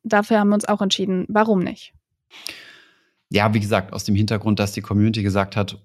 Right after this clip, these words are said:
Speaker 2: m, Tagesgeld ist für mich Notgroschen und Notgroschen muss, äh, so schnell wie möglich verfügbar sein. Da gibt's schon gewisse Einschränkungen. Also beispielsweise bei Scalable oder Trade Republic, äh, ist mir schon aufgefallen, dass es sehr lange dauert, bis du dein Geld von dort abziehen kannst. Also wenn du's quasi auf dein Girokonto überweisen willst, dauert es schon mal ein paar Tage, bis zu anderthalb Wochen teilweise.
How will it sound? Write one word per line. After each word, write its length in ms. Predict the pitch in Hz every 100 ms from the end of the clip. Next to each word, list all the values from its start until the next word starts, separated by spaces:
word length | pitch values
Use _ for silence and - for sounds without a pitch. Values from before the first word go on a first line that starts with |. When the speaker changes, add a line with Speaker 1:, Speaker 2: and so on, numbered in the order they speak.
| _ -
Speaker 2:
m, 220 | 95 95
Tagesgeld 500 | - 104 110 110 95
ist 80 | -
für 80 | 104
mich 220 | 95 101
Notgroschen 680 | 110 139 - 110 117 131 123
und 200 | 98 101
Notgroschen 580 | 110 - 110 104 104
muss, 320 | 98 95 - -
äh, 140 | 95
so 160 | 92 95
schnell 420 | - 101 104 120
wie 80 | 107
möglich 380 | 110 107 104
verfügbar 480 | 101 - 131 - 151
sein. 400 | 147 151 175 185 175 - - -
Da 80 | 104
gibt's 300 | 120 - -
schon 160 | 170
gewisse 380 | 143 123 139 -
Einschränkungen. 640 | 98 113 - 156 160 185
Also 180 | 123 101
beispielsweise 680 | 98 104 - 101 98 95 95
bei 160 | 95
Scalable 520 | 95 - 90 107 113 104
oder 200 | 98 95
Trade 300 | - 92 98
Republic, 480 | - 101 117 113
äh, 160 | - 98
ist 140 | 101
mir 80 | 107
schon 160 | - -
aufgefallen, 420 | 95 - - 98
dass 140 | 95
es 80 | 95
sehr 100 | 95
lange 260 | 92 98 120
dauert, 300 | 113 113 98
bis 140 | 101
du 80 | -
dein 180 | 95 90
Geld 220 | 95 104
von 160 | - 92
dort 240 | 90 -
abziehen 420 | 101 - - 131
kannst. 320 | 131 131 147
Also 160 | 95 92
wenn 140 | 92
du's 160 | 95 95
quasi 260 | 92 92 90
auf 100 | -
dein 200 | 92 90
Girokonto 560 | 98 101 101 104 98
überweisen 420 | 90 90 92 101
willst, 260 | 101 95 -
dauert 280 | 90 120 -
es 160 | -
schon 180 | - 127
mal 140 | 143 143
ein 100 | 139
paar 160 | 117
Tage, 320 | - 127 160
bis 300 | 107 98 -
zu 300 | - 101 98
anderthalb 420 | - 92 95 92 90
Wochen 240 | 101 151
teilweise. 540 | 135 131 120 127 180